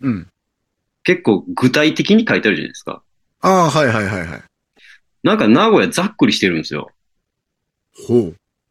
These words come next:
Speaker 1: ほう。
Speaker 2: で、どこ行ったらええか分からへんとか、
Speaker 1: あー。
Speaker 2: ここどこなんか分からへん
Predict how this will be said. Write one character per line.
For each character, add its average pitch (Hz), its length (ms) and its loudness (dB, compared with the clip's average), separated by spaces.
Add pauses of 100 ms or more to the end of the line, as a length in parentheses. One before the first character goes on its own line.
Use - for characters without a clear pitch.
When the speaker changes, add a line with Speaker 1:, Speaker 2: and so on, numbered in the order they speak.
(300)
Speaker 1:
ほ 95 140 -8
う。 - 80 -12
Speaker 2:
で、 131 100 4
ど 220 260 2
こ 240 140 4
行 226 120 2
っ - 40 -20
た 151 140 0
ら 190 80 4
え - 20 4
え - 60 0
か 90 100 2
分 127 160 2
か 185 80 0
ら 135 80 0
へ 92 140 -6
ん 78 140 -8 (520)
と 104 80 -10
か、 107 160 -4
Speaker 1:
あ 107 40 -4
ー。 - 20 -2
Speaker 2:
こ 151 100 2
こ 202 160 4
ど 233 160 4
こ 269 160 4
な 170 160 4
ん 101 100 2
か 98 120 0
分 131 160 2
か 143 100 2
ら 113 100 0
へ 92 140 -6
ん 85 80 -10